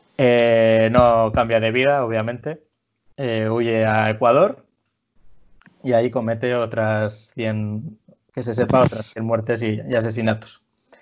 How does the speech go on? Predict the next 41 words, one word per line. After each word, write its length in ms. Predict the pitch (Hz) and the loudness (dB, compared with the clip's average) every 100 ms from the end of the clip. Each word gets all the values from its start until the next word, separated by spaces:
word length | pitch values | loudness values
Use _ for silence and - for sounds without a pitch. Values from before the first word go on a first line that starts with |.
| _ _ _ | _ _ _
Esto 460 | 123 113 131 135 - | -6 0 2 2 -2
entre 300 | 131 113 113 | -6 -2 2
el 80 | 123 | 2
año 220 | 127 123 | 2 -2
setenta 440 | 123 123 120 123 | -2 -4 0 0
y 80 | 120 | 0
uno 240 | 131 143 | 0 0
y, 60 | 135 | 0
y 420 | 117 110 107 117 | 0 0 -2 -2
el 100 | 110 | 0
ochenta. 420 | 113 113 107 110 _ _ _ _ _ _ _ _ _ | 0 -2 -6 -10 _ _ _ _ _ _ _ _ _
Eh, 460 | 127 120 120 120 113 | -2 0 2 2 2
¿qué 100 | 143 | 0
pasa? 380 | 143 156 127 110 | 2 0 0 -6
Que 840 | 113 110 110 110 110 110 110 151 - _ _ _ 139 | -4 -2 0 -2 -2 -4 -6 -8 -18 _ _ _ -8
este 220 | 131 135 | -6 -6
chico 320 | - 143 147 | -6 -2 0
normalmente 540 | 143 127 131 135 131 143 | 2 0 0 -2 0 0
enterraba 400 | 123 120 120 123 | 0 2 4 4
los 140 | 113 | 2
cadáveres 360 | 127 123 123 117 | 2 2 2 -2
de 100 | 123 | -6
sus 180 | 123 127 | -8 -10
víctimas 500 | 151 - 160 170 - | -10 -6 -2 -2 -2
cerca 260 | 123 123 | 0 0
de, 200 | 113 117 | 0 -2
de 280 | 113 113 117 | -2 0 0
ríos, 300 | 143 156 151 | 0 -2 -2
también 260 | 123 120 120 | 0 0 -2
como 140 | 117 | -8
habéis 200 | 113 113 | -8 -8
contado 300 | 120 110 120 | -8 -4 -2
antes 220 | 120 113 | -2 -4
en 80 | 123 | -4
algún 220 | 120 131 | -2 -2
caso. 420 | 131 147 160 180 _ _ _ _ _ _ _ _ - | 0 -2 -2 -8 _ _ _ _ _ _ _ _ -4
Y 280 | 135 131 | 0 2
en 140 | 131 127 | 2 2
el 100 | 139 | 0
año 200 | 160 156 | 0 0
ochenta 600 | - 175 143 143 156 | 2 2 2 2 2